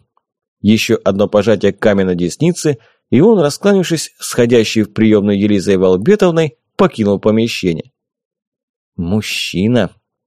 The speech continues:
посмотрела ему вслед Елиза и тем самым вбила последний гвоздь в основание моей нелюбви к новому безопаснику.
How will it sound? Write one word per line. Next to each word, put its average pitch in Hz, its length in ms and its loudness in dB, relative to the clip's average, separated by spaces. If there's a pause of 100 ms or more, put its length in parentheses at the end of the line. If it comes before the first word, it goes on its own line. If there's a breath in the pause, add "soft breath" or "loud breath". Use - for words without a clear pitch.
(260)
посмотрела 104 440 0
ему 98 120 0
вслед 92 300 -2
Елиза 165 420 0 (340)
и 107 140 2
тем 95 220 -2
самым 156 480 -6 (140)
вбила 107 580 2
последний 107 580 0
гвоздь 123 360 -2
в 104 60 4
основание 110 520 0
моей 98 180 2
нелюбви 98 640 0 (180)
к - 80 -4
новому 104 360 2
безопаснику. 98 960 0